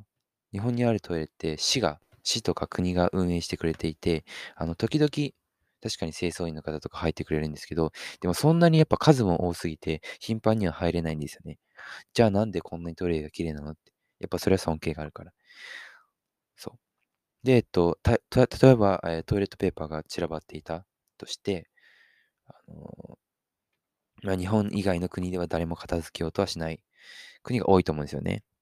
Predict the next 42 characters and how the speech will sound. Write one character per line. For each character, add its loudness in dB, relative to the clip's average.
で、 2
日 -2
本 0
だ 2
と、 2
や -10
っ -8
ぱ -8
こ -8
う、 -14
次 -4
に -4
ト 0
イ 2
レ 0
に -8
来 -4
る -2
人 -8
が -2
使 -2
い 2
や 0
す -6
い 0
よ -2
う -6
に -8
片 -4
付 -12
け -2
る -2
こ -14
と -10
が -6
基 -8
本 -8
な -6
ん -12
で -14
す -20
よ。 -20